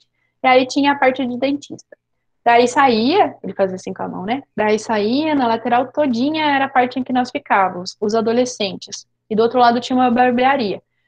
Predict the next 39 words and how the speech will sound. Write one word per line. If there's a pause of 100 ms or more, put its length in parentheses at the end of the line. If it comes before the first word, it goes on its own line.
(100)
Então,
veja, (120)
já
dá
pra
gente
entender (280)
que
os
adolescentes
são
separados
das
crianças, (120)
né?
Então,
tem
um
critério
de
divisão
de,
de (200)
dormitórios
por
idade, (360)
que
não
vai
tá
escrito
isso
em
outra
fonte. (720)
Do
lado
da
barbearia,